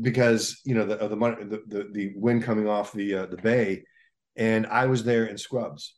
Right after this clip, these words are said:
freezing my fucking ass off. And, you know, I hacked up green shit for a week after that. I got so sick.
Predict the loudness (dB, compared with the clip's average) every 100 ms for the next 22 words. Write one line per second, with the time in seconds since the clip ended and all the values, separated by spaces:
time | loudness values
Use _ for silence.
0 | _ _ -2 0 2 0 -2 -6 -2 0
1 | 0 -4 -6 -8 -6 0 2 2 0 -2
2 | -2 0 0 0 0 -2 -4 -2 -2 -2
3 | -4 -6 -4 -2 -2 -4 -8 -14 -12 -10
4 | -8 -10 -10 -10 -10 -12